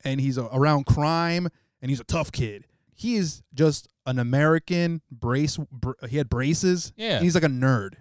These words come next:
Speaker 2: Yeah. He's a nerdy American guy.
Speaker 1: Yeah, who hangs out with nerds.
Speaker 2: Right.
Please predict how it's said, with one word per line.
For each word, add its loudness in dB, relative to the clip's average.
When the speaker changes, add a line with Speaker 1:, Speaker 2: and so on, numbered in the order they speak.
Speaker 2:
Yeah. -2
He's -2
a 0
nerdy 2
American 0
guy. -2
Speaker 1:
Yeah, -8
who 2
hangs 0
out -2
with 0
nerds. -14
Speaker 2:
Right. -6